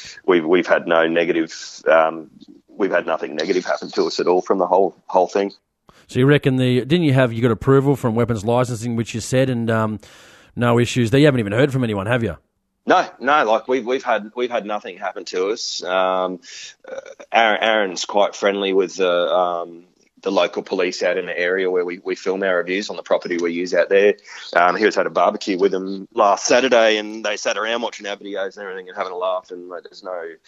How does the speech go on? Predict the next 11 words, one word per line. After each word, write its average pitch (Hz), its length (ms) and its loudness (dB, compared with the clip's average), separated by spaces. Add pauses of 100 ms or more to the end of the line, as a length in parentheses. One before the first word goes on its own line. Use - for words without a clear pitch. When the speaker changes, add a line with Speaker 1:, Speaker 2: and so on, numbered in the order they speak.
(580)
Speaker 1:
you 101 100 -4
know, 85 120 0 (140)
there's 113 200 0
nothing 113 300 0
in 98 140 -4
there. 90 280 -2
Basically, 95 560 -2
it's - 220 -8
just - 340 -8
a, 87 300 -2
um, 82 380 -8